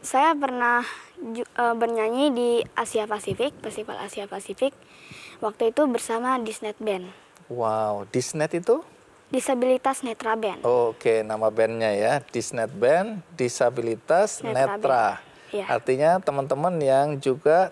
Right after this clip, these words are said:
Speaker 2: tidak bisa melihat ini ya?
Speaker 1: Semuanya.
Speaker 2: Semuanya
Speaker 1: Semuanya
Speaker 2: tidak bisa
Speaker 1: tunanetra.
Speaker 2: melihat.
Speaker 1: Tidak
Speaker 2: Oke.
Speaker 1: bisa melihat.
Speaker 2: Di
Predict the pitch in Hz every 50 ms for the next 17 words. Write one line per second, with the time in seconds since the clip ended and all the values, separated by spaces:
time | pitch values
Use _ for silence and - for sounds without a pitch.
0 | - - 156 131 120 123 - 135 127 131 135 135 123 123 - - 117 - 262 254
1 | 254 262 269 254 226 220 - - _ _ - - 254 240 233 226 226 - - -
2 | 277 143 139 131 120 110 220 220 110 113 113 113 107 107 113 107 101 - - -
3 | - - 113 107 104 101 101 101 98 143 202 190 165 - - - - - - -
4 | - - - - - - - 117 135 160